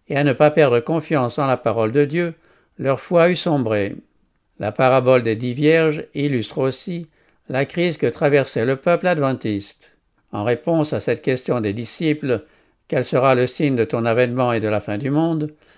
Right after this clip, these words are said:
le Sauveur avait esquissé à grands traits l'histoire du monde et de l'Église depuis sa première venue jusqu'à son retour. Il avait mentionné la destruction de Jérusalem, la grande affliction de l'Église sous les persécutions païennes et papales,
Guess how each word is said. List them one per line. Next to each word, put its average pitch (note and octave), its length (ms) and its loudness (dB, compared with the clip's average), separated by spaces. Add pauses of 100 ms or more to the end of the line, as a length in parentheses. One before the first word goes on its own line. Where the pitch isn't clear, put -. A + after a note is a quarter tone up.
(200)
le C3+ 120 -2
Sauveur E3+ 440 4
avait C3 260 4
esquissé D3 480 -2
à D#3 120 6
grands B2+ 220 -2
traits C#3+ 420 0
l'histoire E3 400 0
du B2+ 120 0
monde C3 440 0 (380)
et C3+ 120 -2
de C3+ 100 4
l'Église D#3 680 -2 (320)
depuis D3 340 0
sa B2+ 160 2
première C#3 320 2
venue D#3 420 0
jusqu'à D3+ 340 0
son F#3 220 0
retour. A#2+ 680 0 (520)
Il A2+ 140 -2
avait A#2+ 220 4
mentionné B2+ 540 0
la A2+ 120 2
destruction C3 540 -2
de G#2 140 0
Jérusalem, A2 880 0 (440)
la A#2+ 160 0
grande C3 220 0
affliction C#3 480 0
de C3 80 2
l'Église B2+ 480 0
sous - 140 -8
les A#2 100 0
persécutions C3 720 -2
païennes B2+ 420 2
et C#3 80 -4
papales, A2 720 0